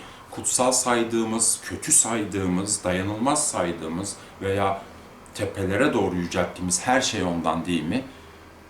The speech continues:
E, sonsuz olasılıklar ve sonsuz varlık sınırları içinde her şey doğal değil mi?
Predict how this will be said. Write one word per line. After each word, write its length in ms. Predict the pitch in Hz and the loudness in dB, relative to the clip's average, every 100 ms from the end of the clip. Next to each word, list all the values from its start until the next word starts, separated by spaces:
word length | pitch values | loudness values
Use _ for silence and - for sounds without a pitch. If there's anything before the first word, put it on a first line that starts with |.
| - | -6
E, 260 | 87 85 104 - - | -2 -2 -6 -12 -4
sonsuz 640 | - 101 95 90 262 - | -2 0 0 0 0 0
olasılıklar 760 | 95 95 - 95 90 - 95 87 | 2 4 2 0 -4 0 0 0
ve 80 | |
sonsuz 600 | 78 - 87 85 143 123 | -2 -2 -2 -2 -2 0
varlık 300 | 98 92 80 | 4 4 4
sınırları 500 | - - 90 85 82 | 0 -2 -2 -4 -6
içinde 640 | 80 - 90 87 87 - - - - - - | -6 -6 -4 -2 0 0 -2 -12 -20 -20 -12
her 200 | - 110 | -4 -2
şey 360 | 110 - 113 123 104 | -2 -2 -2 -2 2
doğal 460 | 101 101 110 107 | 4 6 6 4
değil 200 | 98 151 | 2 0
mi? 200 | 190 76 | 2 -2